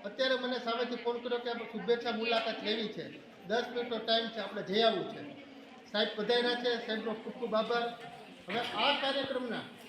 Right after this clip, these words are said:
સાહેબ આપણે દાતાશ્રી છે, શ્રી વિમળાબેન ચંપકલાલ ખેતાણી પરિવાર ફાઉન્ડેશન, હાલ મુંબઈ છે અને મૂળ સાવરકુંડલાના.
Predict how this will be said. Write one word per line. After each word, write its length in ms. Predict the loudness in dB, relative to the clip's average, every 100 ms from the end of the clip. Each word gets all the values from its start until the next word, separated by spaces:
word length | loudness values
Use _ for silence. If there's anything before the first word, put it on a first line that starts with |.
| -2
સાહેબ 160 | 0 0 -6 -12 -12 -10 -8 -8
આપણે 180 | -4 0
દાતાશ્રી 580 | 2 2 2 2 0 -4
છે, 380 | -4 -8 -10 -14 -16 -18 -12
શ્રી 120 | -8
વિમળાબેન 480 | -2 0 2 0 -2
ચંપકલાલ 500 | -4 -6 -6 -4 -4
ખેતાણી 420 | -4 -6 -2 -2
પરિવાર 360 | -2 -2 -2 -2
ફાઉન્ડેશન, 540 | -2 -2 -2 -2 -4 -10 -12 -14 -14 -14 -14 -4
હાલ 200 | 0 2
મુંબઈ 360 | 0 0 0
છે 100 | 0
અને 140 | 0 0
મૂળ 200 | 0 0
સાવરકુંડલાના. 680 | 0 0 0 -2 -4 -6